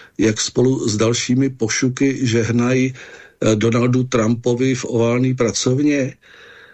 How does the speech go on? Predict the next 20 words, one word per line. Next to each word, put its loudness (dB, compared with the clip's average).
Eh, 2
t-, -6
evangelikálové, 0
eh, -6
co 0
do 0
fanatismu, 0
si -2
s -6
těma 0
nejostřejšíma 0
šejkama 0
opravdu 0
nemají, 0
nebo 0
imámama 2
nemají 2
co 0
vyčítat, -2
jo. -4